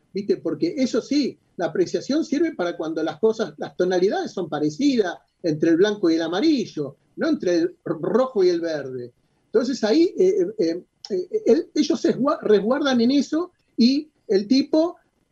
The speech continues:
eh, mirá lo que dice. Dice, "¿Cómo puede ser que, este, el, el mismo tipo?", porque vos la comparación no la tenés que hacer con otro, la tenés que hacer con vos misma. O sea, el, el tipo dio el primer round y el nome-,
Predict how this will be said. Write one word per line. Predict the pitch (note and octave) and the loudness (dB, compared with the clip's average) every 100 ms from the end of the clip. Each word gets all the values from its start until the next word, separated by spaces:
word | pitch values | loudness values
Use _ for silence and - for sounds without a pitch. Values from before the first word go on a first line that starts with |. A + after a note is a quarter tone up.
| - | 0
eh, | F#3+ E3 - | 0 0 -2
mirá | G3 A#3 D#4 | 0 2 0
lo | C#4+ | -2
que | - C#4+ | -2 0
dice. | C4+ D#3+ D3 C#3 - | 0 -2 -6 -6 -6
Dice, | G#3 G3+ - | -4 -2 0
"¿Cómo | B3+ C4 B3+ | 0 -2 -2
puede | B3+ B3 A3+ | 0 0 0
ser | - C4 - | 0 -2 -2
que, | B3 C4 E4 | -2 -2 -2
este, | G#3+ F#3 F3+ - F#3 F3 F3 E3 D#3 D#3 _ _ _ _ | -2 0 -2 -2 -2 -2 -4 -8 -12 -20 _ _ _ _
el, | F3 E3 E3 D#3+ F3+ - | 0 2 4 4 2 2
el | E3+ | -2
mismo | E3+ A#3+ G#3+ A#3 | 2 2 4 2
tipo?", | C#4 A3 A#3+ - _ | -2 -6 -8 -8 _
porque | F3+ - | -8 0
vos | A#3 | 2
la | E4 | 2
comparación | - G#3+ F3+ F3 D#4 | 0 -4 -4 -4 -2
no | D4+ | 0
la | F3+ D3+ | 0 0
tenés | G#3+ D4+ | 0 0
que | - | -2
hacer | - E3+ | -2 -2
con | F#3 F#3 | 0 0
otro, | D#3+ D#3 | 0 -2
la | C#3+ | -2
tenés | C#3 C#4+ | 0 0
que | C#4 | 0
hacer | G3 B3+ | -2 -4
con | - F3+ | -4 -2
vos | G#3+ | -2
misma. | A#3 F#4 C#3+ C3+ - _ _ _ _ _ _ _ _ | 0 -2 -2 -8 -14 _ _ _ _ _ _ _ _
O | F3 | -8
sea, | D#3 F3 - | -2 -2 0
el, | F#3+ G3+ | 0 0
el | B3 A#3+ | 0 0
tipo | F4+ F4+ C#4 | -2 -2 -2
dio | A#3 | -2
el | |
primer | A3 B3 D#4+ E4 | -4 -8 -6 -4
round | F4+ F4+ | -4 -2
y | |
el | B3 | -2
nome-, | A#3+ D#4+ | -4 -6